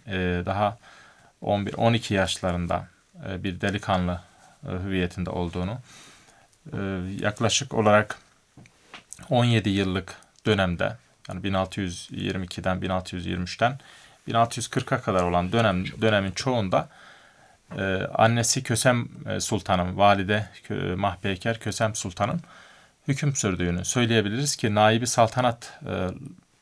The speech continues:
denilebilir onun hüküm sürdüğü bu döneme. Osmanlı Devleti bu dönemde, e, çok büyük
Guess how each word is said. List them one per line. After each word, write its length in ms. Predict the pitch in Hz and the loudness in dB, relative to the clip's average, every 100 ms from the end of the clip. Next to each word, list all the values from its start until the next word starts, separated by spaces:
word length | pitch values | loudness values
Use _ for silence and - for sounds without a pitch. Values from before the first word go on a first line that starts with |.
| - | -20
denilebilir 760 | - - 110 107 107 101 85 - | -6 2 4 4 2 0 -6 -8
onun 320 | - 92 92 90 - | -6 -4 -2 -6 -10
hüküm 220 | 107 104 | -6 -6
sürdüğü 400 | - 92 87 87 | -4 -2 0 -2
bu 80 | 92 | -2
döneme. 380 | 87 87 127 170 - - - - _ _ - 160 147 | -2 0 -2 -4 -10 -20 -20 -20 _ _ -20 -18 -6
Osmanlı 480 | 113 - 139 160 147 | -4 2 2 4 4
Devleti 500 | 127 107 - 175 175 | 4 4 2 -2 0
bu 100 | 135 | 0
dönemde, 580 | 127 117 113 131 165 - - - | 4 4 4 2 0 -2 -10 -2
e, 200 | 104 95 | 0 0
çok 320 | - 127 - | -2 -2 2
büyük 340 | 120 123 - | 2 0 -8